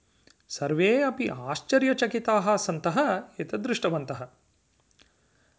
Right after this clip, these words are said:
अल्विनः तु प्रहृष्टः सन् स्वगृहं गतवान्। सर्वेऽपि जनाः चिन्तितवन्तः यत् अल्विनः निरपराधी।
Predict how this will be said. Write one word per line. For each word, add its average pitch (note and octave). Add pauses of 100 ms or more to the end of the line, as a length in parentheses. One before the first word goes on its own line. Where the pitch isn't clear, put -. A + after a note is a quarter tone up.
(140)
अल्विनः F#3
तु G#3
प्रहृष्टः E3
सन् D#3+ (460)
स्वगृहं G3
गतवान्। D3 (1120)
सर्वेऽपि A#3+
जनाः F3 (120)
चिन्तितवन्तः E3
यत् -
अल्विनः F3+
निरपराधी। D#3